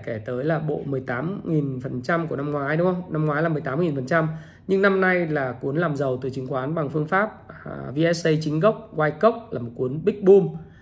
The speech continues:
Thời điểm tới, các bạn cũng thấy rằng là cái cuốn mà Cách thức kinh doanh và đầu cơ cổ phiếu của Jesse Livermore cũng ra mắt. Một loạt những cuốn sách như vậy đã khiến cho cái thị trường, ờ,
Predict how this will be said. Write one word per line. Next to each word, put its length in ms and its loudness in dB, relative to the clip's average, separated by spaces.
Thời 100 8
điểm 240 8
tới, 380 6
các 80 -2
bạn 220 2
cũng 140 -6
thấy 200 2
rằng 240 0
là 340 -6
cái 140 -14
cuốn 260 -2
mà 280 0
Cách 140 0
thức 100 2
kinh 180 2
doanh 260 4
và 80 -2
đầu 120 -4
cơ 300 2
cổ 120 -2
phiếu 240 -6
của 180 -6
Jesse 380 -2
Livermore 540 2
cũng 140 -4
ra 180 4
mắt. 180 2
Một 120 2
loạt 240 8
những 100 -4
cuốn 100 4
sách 180 0
như 80 0
vậy 200 2
đã 520 -2
khiến 340 6
cho 260 2
cái 260 -6
thị 140 -4
trường, 500 -4
ờ, 200 -14